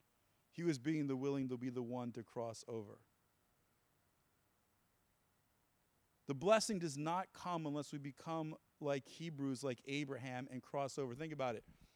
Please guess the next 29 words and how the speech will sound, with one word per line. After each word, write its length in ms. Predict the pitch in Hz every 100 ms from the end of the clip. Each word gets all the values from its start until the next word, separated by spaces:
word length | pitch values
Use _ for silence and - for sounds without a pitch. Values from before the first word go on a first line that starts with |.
| _ _ _
In 80 | 135
Genesis 420 | 185 202 - 170
fifteen, 640 | - 180 - - 196 175 139
God 320 | 160 170 170 143 _ _
crossed 480 | - 170 170 170 -
through 140 | - 160
the 80 | 147
parts 340 | - 165 156
of 80 | 147
the 120 | 143
animals 480 | 147 156 160 165 147
to 40 | -
make 240 | 139 143
the 80 | 135
covenant. 600 | - 139 147 185 214 - _ _ _ _ _ _ _ _ _ _ -
One 280 | 160 196
must 280 | 190 180 -
cross 480 | - 175 180 185 - -
over 560 | 190 196 180 202 208 220 - _ _ _ _ _ _ _ _ _ _ _ _ _ _ _ _ _ _ 156
the 60 | 139
Jordan. 640 | 123 147 175 185 208 233 - _ - 151 175 185
Israel 260 | 190 190 190
had 80 |
to 80 | 175
cross 380 | 151 - 190 185
through 100 | 190
the 100 | 170
Red 280 | 165 165 143
Sea. 420 | - 180 190 226